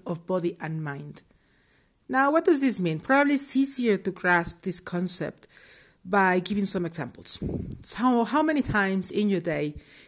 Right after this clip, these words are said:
you're in your head? And that means you're just thinking,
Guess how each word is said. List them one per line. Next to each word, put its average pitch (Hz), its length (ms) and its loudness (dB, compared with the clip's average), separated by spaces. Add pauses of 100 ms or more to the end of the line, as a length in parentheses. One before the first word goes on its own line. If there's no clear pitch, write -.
you're 185 320 2
in 175 240 -2
your 156 120 -2
head? - 340 -10 (200)
And 175 140 -4
that 180 180 -2
means 170 320 -4
you're 180 140 -2
just 170 320 0
thinking, 165 480 -2